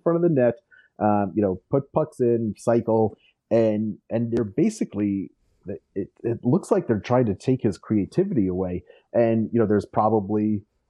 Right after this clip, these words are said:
uh, a combination of his confidence being so shot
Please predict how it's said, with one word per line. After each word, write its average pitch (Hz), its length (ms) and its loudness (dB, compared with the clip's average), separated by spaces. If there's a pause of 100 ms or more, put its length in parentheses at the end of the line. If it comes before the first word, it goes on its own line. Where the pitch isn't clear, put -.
uh, 101 300 0
a 104 40 -4
combination 107 760 -2
of 101 180 0
his 101 160 -4
confidence 101 440 -2
being 104 240 -2
so 101 180 0
shot 104 340 0